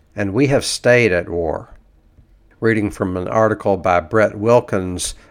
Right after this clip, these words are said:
uh, from Telesur, he says, "China's last major war,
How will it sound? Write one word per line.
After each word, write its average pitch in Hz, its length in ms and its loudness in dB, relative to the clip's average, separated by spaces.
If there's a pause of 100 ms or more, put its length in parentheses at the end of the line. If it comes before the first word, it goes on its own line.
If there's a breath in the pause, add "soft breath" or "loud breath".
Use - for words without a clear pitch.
(140 soft breath)
uh, 90 220 2
from 87 260 -4
Telesur, 98 800 2
he 107 100 -4
says, 101 460 -2 (840 soft breath)
"China's 139 480 2
last 120 500 2
major 113 400 0
war, 98 540 2